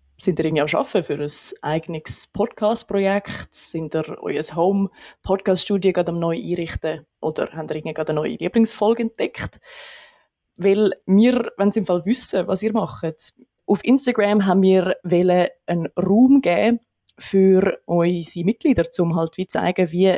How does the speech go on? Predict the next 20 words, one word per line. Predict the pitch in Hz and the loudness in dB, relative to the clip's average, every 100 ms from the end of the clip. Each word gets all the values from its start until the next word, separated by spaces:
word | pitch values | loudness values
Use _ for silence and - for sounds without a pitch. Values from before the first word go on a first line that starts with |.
| - | -2
läuft | 170 180 190 - - | -4 -2 -2 -6 -8
ein | 165 156 160 | -8 -6 -6
Alltag | 175 214 208 196 196 | 0 0 2 0 0
ab | 190 - | -4 -2
von | 175 | -2
einem | 170 - | -2 0
Podcaster, | 202 - 208 208 - 196 | -2 0 0 2 0 -2
von | 170 | -2
einer | 165 | 0
Podcasterin. | 196 208 202 185 - 180 180 - - - _ | -2 0 0 0 0 0 0 -2 -10 -20 _
Und | 170 170 160 - _ | -2 -2 -2 -6 _
wir | 180 180 - | 0 0 0
haben | 170 170 | -4 -6
vor, | - 180 202 | 0 0 0
zum | 180 | 0
Instagram | - 247 247 233 233 | 0 0 2 2 2
Takeovers | 202 226 214 208 214 | 0 0 0 0 0
zu | - 196 | 0 -2
organisieren. | 190 202 185 190 214 233 - | 2 0 2 2 0 0 -4
Darum, | 165 165 | -4 -4